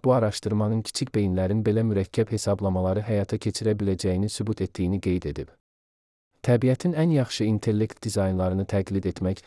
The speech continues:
növbəti nəsil süni intellekt və robot texnologiyalarında irəliləyişlərə səbəb ola bilər", deyə o bildirib. Bu araşdırma Londonun Queen Mary Universiteti ilə birgə aparılıb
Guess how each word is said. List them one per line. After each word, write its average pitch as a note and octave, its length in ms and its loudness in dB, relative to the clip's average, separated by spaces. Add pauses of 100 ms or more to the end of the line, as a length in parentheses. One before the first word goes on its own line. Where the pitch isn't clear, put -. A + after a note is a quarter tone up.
növbəti A2+ 420 2
nəsil A#2+ 320 0
süni G#2+ 280 0
intellekt G2 560 -2
və G#2+ 120 2
robot A2 300 2
texnologiyalarında G2 960 0
irəliləyişlərə F#2+ 840 0
səbəb F#2+ 240 0
ola F#2 140 2
bilər", F#2 460 -2
deyə G2 160 4
o G2+ 180 2
bildirib. E2+ 380 -4 (960)
Bu D3+ 120 8
araşdırma G#2+ 760 0
Londonun A#2 520 4
Queen A2+ 300 2
Mary A2 360 2
Universiteti G2 720 0
ilə G#2 140 2
birgə F#2+ 280 -2
aparılıb F#2 500 -2